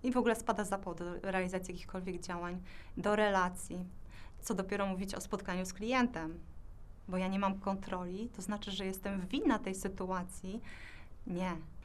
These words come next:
Ja nie mam kontroli, to znaczy, że jest, że sytuacja jest winna. System, proces, a nie ja.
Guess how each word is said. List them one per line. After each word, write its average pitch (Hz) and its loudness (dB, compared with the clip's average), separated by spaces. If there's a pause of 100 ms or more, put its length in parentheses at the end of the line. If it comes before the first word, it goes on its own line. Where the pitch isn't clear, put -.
(160)
Ja 220 4
nie 233 8
mam 214 6
kontroli, 202 2
to 208 -4
znaczy, 202 0
że 190 0
jest, 185 0 (180)
że 190 -2
sytuacja 196 0
jest 165 -6
winna. 160 -2
System, 180 0 (580)
proces, 220 4
a 185 -2
nie 180 0
ja. 160 -2